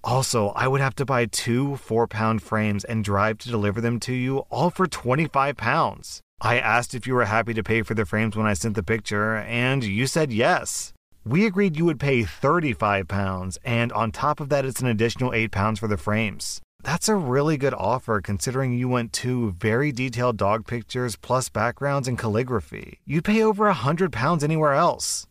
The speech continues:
"Well, I am not paying that. I'm giving you twenty-five pounds. Take it or leave it."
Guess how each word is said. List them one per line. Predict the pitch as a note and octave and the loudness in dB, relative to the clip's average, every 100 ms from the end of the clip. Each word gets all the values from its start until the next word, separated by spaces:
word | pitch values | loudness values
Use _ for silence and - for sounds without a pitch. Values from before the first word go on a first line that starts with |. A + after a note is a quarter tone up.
| _ - | _ -2
"Well, | F3 D#3+ | 4 4
I | G3 F3 | 4 4
am | F3+ A#2+ B2 D#3+ | 4 4 4 4
not | D3+ A#2 - | 6 4 2
paying | D#3 A#2+ G#2+ A2 | 0 2 2 2
that. | A2 G2 F2+ - - | 2 2 0 -4 -4
I'm | G#3+ A#3+ | 0 2
giving | G#3+ D3 A#2+ | 2 0 2
you | A#2 A#2 | 0 0
twenty-five | - B2 D3+ G3 - G#2+ G2+ | 0 0 0 0 0 0 -2
pounds. | - F2 F#2 - - - | -2 -4 -4 -6 -12 -14
Take | - C#3 A2 D#3+ | -2 -2 0 0
it | F#3 - - | -2 -2 -4
or | C#3+ A#2 A#2+ | 0 2 2
leave | D3 D3 A#2+ F#2 | 2 0 0 -2
it." | - - - | -8 -12 -14